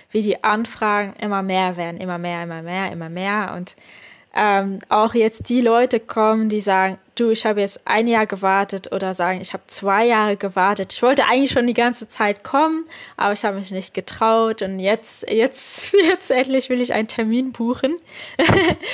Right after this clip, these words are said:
Das heißt, ähm, mittlerweile, also am Anfang war das so, okay, ich habe zwei, drei Kunden pro Woche. Ähm, dann jetzt,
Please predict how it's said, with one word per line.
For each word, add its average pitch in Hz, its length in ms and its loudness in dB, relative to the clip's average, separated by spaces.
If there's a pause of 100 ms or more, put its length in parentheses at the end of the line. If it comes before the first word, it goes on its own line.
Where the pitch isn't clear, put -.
(440)
Das - 180 0
heißt, 240 400 2
ähm, 220 480 0
mittlerweile, 226 720 2
also 214 160 0
am 202 80 -4
Anfang 214 380 0
war 208 120 4
das 202 180 -2
so, 214 100 -2
okay, 185 240 -2
ich 185 140 -4
habe 180 160 -4
zwei, 208 280 -2
drei 190 240 -4
Kunden 196 340 -6
pro - 240 -12
Woche. 254 500 2 (760)
Ähm, 185 320 -2
dann 196 380 -4
jetzt, - 420 -2